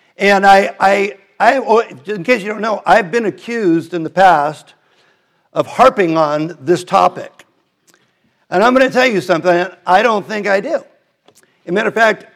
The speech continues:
I was looking at all my notes, 'cause I have my sermons going all the way back for fifteen, twenty years, to see what sermons I've given on church and state.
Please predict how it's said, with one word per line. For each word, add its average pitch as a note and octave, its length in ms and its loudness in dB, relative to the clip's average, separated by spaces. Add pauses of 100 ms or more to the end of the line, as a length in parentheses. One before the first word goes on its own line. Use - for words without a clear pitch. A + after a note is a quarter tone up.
(160)
I E3 120 0
was F#3 220 0
looking A#3 460 -2
at F#3 120 0
all G3+ 140 0
my F#3+ 180 -2
notes, F3+ 340 -2
'cause C#3+ 120 -12
I F#3 120 2
have G3+ 100 -4
my G3 120 -4
sermons D3 580 -8
going D3+ 220 -6
all D3+ 140 -2
the D#3 80 -6
way D3+ 100 -6
back C3+ 360 -4
for C3 100 -12
fifteen, D3 720 -12
twenty D3 320 -12
years, B2+ 380 -10 (1300)
to E3 100 -8
see G3+ 320 -4
what E3+ 340 -6
sermons F#3 380 -4
I've D3 160 0
given E3+ 240 -2
on D3+ 400 -6 (300)
church C3+ 260 -14
and D3+ 100 -14
state. - 440 -14